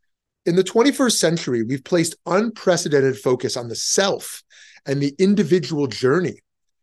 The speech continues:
One might pay extraordinary attention to their career, their health and fitness, and their own happiness and fulfillment. This, of course, has its benefits, but also we find ourselves in the middle of a loneliness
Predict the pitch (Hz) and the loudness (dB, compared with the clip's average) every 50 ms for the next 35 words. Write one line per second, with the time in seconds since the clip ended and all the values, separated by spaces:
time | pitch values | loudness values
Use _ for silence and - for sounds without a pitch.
0 | _ _ _ _ _ _ _ _ - 143 165 196 240 254 262 254 240 214 233 - | _ _ _ _ _ _ _ _ -4 0 2 2 4 4 4 4 4 2 -2 -2
1 | - 196 196 180 - 165 - - - - - - 170 143 139 151 165 185 175 190 | 0 2 2 2 2 0 -4 -6 -6 -6 -6 -6 -8 -4 0 2 2 2 4 4
2 | 202 196 190 170 165 - - 165 180 175 - 147 139 - 147 131 135 123 123 - | 4 4 4 2 0 -4 -6 -6 -6 -6 -6 -8 -6 -6 0 2 2 0 0 -2
3 | - 143 135 131 151 180 202 175 - 143 143 - _ _ _ _ _ _ - 127 | -4 -2 0 0 2 2 2 2 2 0 -4 -8 _ _ _ _ _ _ -2 0
4 | 147 139 113 - - 165 190 185 - 156 139 131 - 190 180 151 131 107 - - | 0 0 0 -2 0 0 0 2 0 0 0 2 0 0 0 0 -6 -8 -8 -8
5 | - - - 151 143 143 143 143 139 143 - - 165 156 165 170 156 135 156 165 | -8 -8 -4 -4 -4 0 2 2 2 2 0 2 2 4 4 2 2 0 -2 -2
6 | - 202 147 123 - 127 120 - - 131 - 180 208 233 170 113 - - - _ | -2 -2 -2 -2 -2 -4 -6 -6 -8 -4 0 2 2 2 2 -2 -4 -8 -18 _
7 | _ _ _ _ _ _ - - - - - - - _ - _ 160 196 202 226 | _ _ _ _ _ _ -20 -20 -20 -20 -20 -20 -20 _ -6 _ 4 6 6 6
8 | 208 - - 226 226 202 196 180 175 147 147 - - 156 160 208 220 214 - - | 4 4 6 6 6 6 6 4 0 0 -2 -2 0 2 2 2 2 2 0 -2
9 | - - - 160 151 - - 202 214 247 233 - 262 240 185 196 185 175 - 180 | -4 -4 -4 -4 -4 -2 0 2 2 2 2 -2 -4 -2 -2 -2 -4 -2 -2 0
10 | 160 170 185 196 196 180 165 - 185 160 160 147 131 - 190 151 143 139 143 156 | 0 0 2 2 0 0 0 0 0 -2 -2 -2 -6 -8 -8 -6 -6 0 0 2
11 | 170 190 196 190 156 151 123 120 120 131 139 160 170 170 170 165 156 151 143 - | 4 4 4 4 2 2 -2 -2 -2 0 0 0 0 0 0 0 0 -2 -2 -2
12 | - | -6